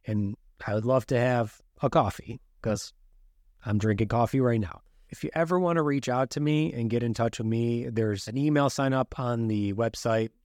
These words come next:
You'll actually sign up for the newsletter too, but you'll be able to touch base with me. And thank you all for listening in, and I will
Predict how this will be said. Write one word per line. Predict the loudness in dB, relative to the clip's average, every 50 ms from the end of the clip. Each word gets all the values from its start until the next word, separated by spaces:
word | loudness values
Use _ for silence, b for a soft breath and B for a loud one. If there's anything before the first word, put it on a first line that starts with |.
| _ -2
You'll | 0 2 2
actually | 2 0 0 -2 -2
sign | 0 0 2 2
up | 2 0
for | 0 -2
the | 0 2
newsletter | 0 0 2 2 2 2 2
too, | 0 0 0 0 2
but | 0 0 -2 -4 -6 _ _ _ _ _ _ _
you'll | -2 -2 0
be | 0 0
able | 0 0 2 2
to | 2
touch | 2 2 0 0 0 0
base | 0 0 0 0
with | -4 -4 -4
me. | -4 -4 -4 -6 -10 _ _ _ -20 -20 _ _ _ _ -8
And | -6 -4 -4 -2 2
thank | 0 2 2
you | 2 2 2 2
all | 4 4 2 2 2 0
for | 0 0 2 2 2 2 0
listening | 0 -2 -2 -2 -4 -2 0
in, | 2 4 4 4 2 0 -2 -4
and | -6 -6 -6 -6 -6
I | -4 -4 -2
will | -2 -2 -2 -2 -4 -6 -8 -12